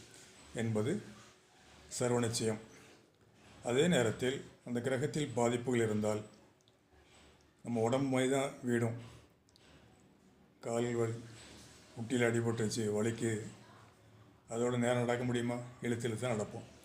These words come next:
அது மாதிரி வீட்டில் பக்கவாட்டு சுவரிலிருந்து, காம்பவுண்டு சுவரிலிருந்து, உள்ளமைப்பு எல்லாமே ஒரு சில பாதிப்புகளை கொடுக்கத்தான் செய்யும், நல்லதோ கெட்டதோ செய்யும்.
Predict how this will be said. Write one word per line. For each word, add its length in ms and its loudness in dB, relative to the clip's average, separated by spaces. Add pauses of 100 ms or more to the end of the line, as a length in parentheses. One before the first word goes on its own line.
(160)
அது 200 0
மாதிரி 260 0 (1040)
வீட்டில் 340 0 (220)
பக்கவாட்டு 500 2
சுவரிலிருந்து, 460 0
காம்பவுண்டு 440 2
சுவரிலிருந்து, 520 -2
உள்ளமைப்பு 580 -2
எல்லாமே 640 0 (800)
ஒரு 200 2
சில 100 4 (140)
பாதிப்புகளை 540 2
கொடுக்கத்தான் 500 -2
செய்யும், 300 -4
நல்லதோ 320 -2 (100)
கெட்டதோ 280 -2 (120)
செய்யும். 300 -4